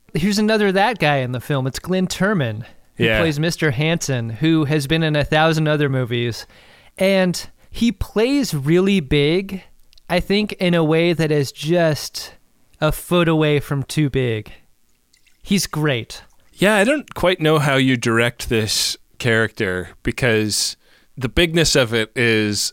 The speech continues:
Speaker 2: a real, it's another real tone shift <laughs> where, where you're
Speaker 1: Yeah.
Speaker 2: like, "Oh God, like, this is almost cartoonish,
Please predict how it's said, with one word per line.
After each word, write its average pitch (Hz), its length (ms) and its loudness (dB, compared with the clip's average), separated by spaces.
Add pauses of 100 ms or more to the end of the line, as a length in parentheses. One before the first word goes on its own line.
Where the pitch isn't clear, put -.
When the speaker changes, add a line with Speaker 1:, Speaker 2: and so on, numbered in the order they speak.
Speaker 2:
a 120 120 0
real, 120 560 2 (120)
it's 135 180 -2
another 139 300 2
real 120 200 0
tone 120 400 -2
shift - 520 -2
<laughs> - 0 -
where, 131 140 -4 (380)
where - 240 -2
you're 120 80 2
Speaker 1:
Yeah. 117 60 2 (120)
Speaker 2:
like, 107 60 -12 (280)
"Oh 262 140 2
God, 156 240 0
like, 120 160 0
this 156 160 -2
is 143 140 2
almost 139 340 0
cartoonish, 127 800 -2